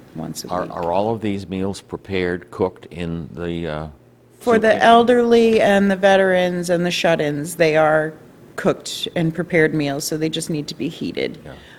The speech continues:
Speaker 1: Um, for the kiddos, um, we send bulk items, so we,
Speaker 2: I see.
Speaker 1: I make a menu. They get, you know, a dozen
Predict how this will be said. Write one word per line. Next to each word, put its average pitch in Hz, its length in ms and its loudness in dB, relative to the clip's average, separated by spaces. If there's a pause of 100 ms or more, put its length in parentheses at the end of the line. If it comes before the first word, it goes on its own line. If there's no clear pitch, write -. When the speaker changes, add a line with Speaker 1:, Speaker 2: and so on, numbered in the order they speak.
(120)
Speaker 1:
Um, 175 240 -8
for 196 180 0
the 190 100 2
kiddos, 190 880 2
um, 165 300 -2
we 180 160 -2
send 160 600 -2
bulk 151 360 2
items, 185 400 -2
so 165 320 -2 (260)
we, 175 260 -6
Speaker 2:
I 92 120 -12
see. - 280 -12
Speaker 1:
I 170 120 -4
make 185 220 -2
a - 20 -2
menu. 190 720 0
They 175 180 -2
get, 180 220 -4
you 170 100 -2
know, 156 160 -2
a 151 60 0
dozen 170 520 -2